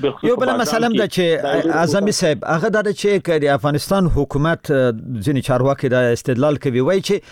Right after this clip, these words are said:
Speaker 2: تاسې موافقه له امریکا سره کړې ده، له موږ سره هم نه ده کړې، نو په څه حساب باندې ستاسو بندیان در خوشي کو؟
Speaker 1: بالکل، اه، دا، اه، دا خو، دا ډېر پر ځای نقطه ده او په همدغه ځای وایم چې د بندیانو مسله دا په بین الافغاني مذاکراتو کې باید،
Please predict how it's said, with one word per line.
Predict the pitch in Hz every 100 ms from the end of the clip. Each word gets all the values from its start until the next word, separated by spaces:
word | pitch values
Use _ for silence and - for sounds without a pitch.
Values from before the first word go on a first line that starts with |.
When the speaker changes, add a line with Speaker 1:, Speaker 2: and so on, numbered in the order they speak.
| - - 214
Speaker 2:
تاسې | 202 247
موافقه | 175 143 165 208
له | 208
امریکا | 147 139 175
سره | - 170
کړې | - 123 120
ده، |
له | 117
موږ | 147 -
سره | 135
هم | 135
نه | 170
ده | 190
کړې، | - 120
نو | 117 117
په | -
څه | - 196
حساب | 208 196 156 139
باندې | 131 120
ستاسو | - 117 113
بندیان | 110 110 107
در | 101
خوشي | - 104 98 -
کو؟ | 95 - _ _ _ _ - - - - - - - - - - - -
Speaker 1:
بالکل، | 160 254 - 135 -
اه، | 151 151
دا، | 147 202
اه، | 226 - 175 156 156
دا | 196
خو، | 202 190 180
دا | 151 175
ډېر | 180 190
پر | -
ځای | 143 165 190
نقطه | 185 _ 175
ده | 170 240 - _ _
او | 147
په | 139 156
همدغه | 151 196 202
ځای | 196
وایم | 196 202 190
چې | -
د | 139
بندیانو | 139 143 147 180 196 185
مسله | 175 - 165 175 165
دا | 160 165 156 _
په | 143
بین | 131 139
الافغاني | 127 127 123 143 170
مذاکراتو | 156 127 - 160 170 160
کې | 135 123
باید، | 135 127